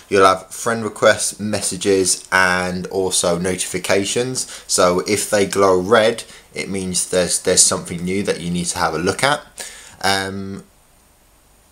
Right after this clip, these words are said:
also along the top, you've, um, top right hand corner, you've got, like, a little page with a,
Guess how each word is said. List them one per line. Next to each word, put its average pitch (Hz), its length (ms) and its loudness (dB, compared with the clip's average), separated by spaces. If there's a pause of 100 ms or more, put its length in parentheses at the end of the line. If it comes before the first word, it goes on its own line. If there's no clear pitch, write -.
(440)
also 117 360 4
along 127 200 4
the 113 40 -2
top, - 400 2
you've, 101 220 -8 (100)
um, 101 240 2
top - 200 -6
right 101 160 2
hand 90 160 -6
corner, 95 260 2
you've 85 160 -4
got, 107 180 0
like, 98 160 -2
a 101 40 -4
little 104 340 0
page 95 540 -2
with 87 100 -6
a, 92 160 -2